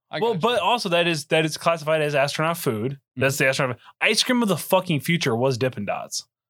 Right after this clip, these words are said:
Speaker 1: Okay.
Speaker 2: Yeah.
Speaker 1: So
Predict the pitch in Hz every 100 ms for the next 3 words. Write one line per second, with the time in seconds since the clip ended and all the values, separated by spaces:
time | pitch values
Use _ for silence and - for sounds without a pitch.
0 | _ _ _ _ _ _ - 120 110 104
1 | _ _ _ _ _ _ _ _ _ _
2 | _ 117 123 - _ 170 - - 147 143
3 | 135